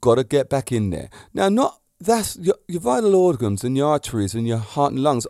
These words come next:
aren't the only things that suffer. You got your neuristic pathways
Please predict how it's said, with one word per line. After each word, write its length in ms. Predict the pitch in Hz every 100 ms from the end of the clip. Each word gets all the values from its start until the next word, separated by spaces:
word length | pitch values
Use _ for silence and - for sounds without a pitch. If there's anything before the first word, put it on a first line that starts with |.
| -
aren't 200 | 208 -
the 100 | -
only 300 | 185 180 160
things 420 | - 117 101 95 - - - -
that 160 | - -
suffer. 580 | - - 156 98 69 69 _ _ _ _ _ _ _ _
You 200 | 160 214
got 220 | - 180
your 120 | 147
neuristic 720 | 147 147 143 143 - 135 120 - _ _ _ _ _ -
pathways 680 | 196 226 - 85 60 -